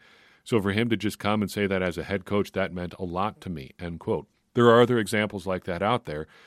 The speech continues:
of Staley hitting the right notes with, with personnel and people.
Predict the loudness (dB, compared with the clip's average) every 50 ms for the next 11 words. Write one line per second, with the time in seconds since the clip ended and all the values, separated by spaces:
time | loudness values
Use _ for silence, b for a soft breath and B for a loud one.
0 | B B -8 -6 -6 -4 0 2 2 4 4 2 2 2 2 2 2 2 0 -2
1 | -4 -4 -4 -6 -6 -8 -12 -12 -12 -14 -16 -16 -10 -6 -4 -4 -4 -6 -8 -10
2 | -10 -10 -10 -8 -6 -6 -6 -6 -8 -8 -8 -8 -10 -10 -12 -12 -12 -12 -12 -12
3 | -14 -16